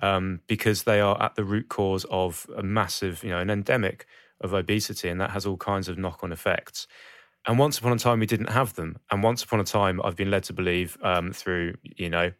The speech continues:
Wikipedia and that, that, you know, obesity wasn't so much of an issue. Death by saber-toothed tiger, maybe. But <laughs> obesity was not something that your average human being suffered from because we were just too busy to get fat. Whereas now,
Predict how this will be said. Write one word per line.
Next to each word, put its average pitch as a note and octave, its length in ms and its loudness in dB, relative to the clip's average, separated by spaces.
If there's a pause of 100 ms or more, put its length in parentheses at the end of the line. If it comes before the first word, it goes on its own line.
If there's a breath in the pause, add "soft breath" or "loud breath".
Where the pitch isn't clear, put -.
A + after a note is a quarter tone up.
Wikipedia F#2+ 560 -2
and D#2+ 120 -4
that, - 200 0 (320 loud breath)
that, A2+ 240 4 (680 loud breath)
you B2 80 0
know, G#2+ 200 4
obesity C#3+ 480 2
wasn't C#3 420 2
so - 260 4
much C3+ 240 2
of A#2 60 0
an B2 100 4
issue. G2 300 2
Death C#3 320 2
by A#2+ 140 6
saber-toothed A2 560 2
tiger, F2+ 500 2
maybe. F2+ 480 2 (420 loud breath)
But A2 200 4
<laughs> C#3+ 80 8
obesity A#2 640 0
was G#2+ 240 -2
not B2+ 200 4
something A2 420 0
that G2+ 140 2
your G#2 120 2
average G2 260 0
human G2+ 240 -2
being G2 220 2
suffered B2 360 0
from E2+ 220 -4
because F#2 380 -2 (320 loud breath)
we C3+ 200 4
were B2+ 120 4
just B2 320 0
too A2 280 2
busy F#2+ 360 2
to - 140 -4
get E2+ 260 -2
fat. - 440 0 (420 soft breath)
Whereas A2 300 4
now, G2 480 2